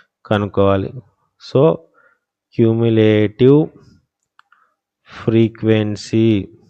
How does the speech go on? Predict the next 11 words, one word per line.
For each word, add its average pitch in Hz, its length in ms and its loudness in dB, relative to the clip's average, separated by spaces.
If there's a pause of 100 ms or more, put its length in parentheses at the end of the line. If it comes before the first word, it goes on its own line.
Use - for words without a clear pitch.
(1120)
కనుక్కుందాం 120 500 2
మరి. 120 220 4 (1600)
టూ, 131 120 8 (500)
టూ 123 80 4 (160)
plus 117 320 2
త్రీ, 120 360 0 (640)
ఫైవ్, 139 340 6 (720)
ఫైవ్ 113 200 4
plus 117 400 2
ఎయిట్, 113 300 0 (640)
థర్టీన్. 135 540 0